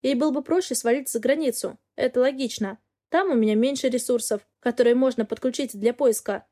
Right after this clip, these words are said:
И Катя понимает, что скрыться будет намного легче. Здесь же сразу найду. Все, сука, переверну, но до нее доберусь. И если в стране осталась, то недолго ей от меня бегать. Закладываю руки в карманы брюк.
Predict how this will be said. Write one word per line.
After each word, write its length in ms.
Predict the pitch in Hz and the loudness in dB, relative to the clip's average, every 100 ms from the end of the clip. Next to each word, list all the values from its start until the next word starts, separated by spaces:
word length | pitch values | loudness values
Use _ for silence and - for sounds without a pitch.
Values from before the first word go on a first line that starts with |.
| _ _ | _ _
И 140 | 254 311 | -4 0
Катя 260 | 269 - | 0 0
понимает, 500 | - 285 311 214 208 | -4 -2 0 0 -2
что 160 | - 226 | -2 -6
скрыться 420 | - 240 320 254 | -4 -4 0 -2
будет 340 | 214 214 240 | -2 -4 -2
намного 320 | 277 262 214 254 | -2 0 2 2
легче. 440 | 214 - 202 214 _ _ _ _ 226 | 0 -2 -10 -10 _ _ _ _ -2
Здесь 360 | 220 240 226 | 0 2 2
же 80 | 233 | 0
сразу 360 | - 285 269 208 | 0 0 0 0
найду. 360 | 208 202 190 _ _ _ _ | 0 0 -4 _ _ _ _
Все, 280 | - 311 277 | -4 0 0
сука, 300 | - 262 208 | 0 -2 -2
переверну, 540 | 220 214 240 262 339 | 0 2 2 2 0
но 140 | 247 | 0
до 100 | 208 | 2
нее 220 | 226 226 294 | 2 2 0
доберусь. 520 | 233 320 240 208 - _ _ _ - | -2 0 0 0 -4 _ _ _ -2
И 80 | |
если 220 | 240 254 262 | 0 2 -2
в 40 | |
стране 380 | - 247 247 320 | 0 2 2 0
осталась, 520 | - 220 202 196 - _ _ | -2 -2 -2 -4 -10 _ _
то 120 | 254 | 0
недолго 360 | 254 302 277 214 | 2 2 0 2
ей 180 | 208 214 | 2 2
от 100 | 214 | 2
меня 180 | 214 | 0
бегать. 460 | 208 214 208 202 - _ _ _ _ _ _ _ _ _ _ _ _ _ - | 2 0 0 -6 -10 _ _ _ _ _ _ _ _ _ _ _ _ _ -4
Закладываю 540 | 233 247 277 226 247 | -2 2 2 4 4
руки 200 | 320 320 | 2 -2
в 60 | - | -4
карманы 380 | 220 220 240 262 | 0 2 2 2
брюк. 340 | 277 202 | 0 0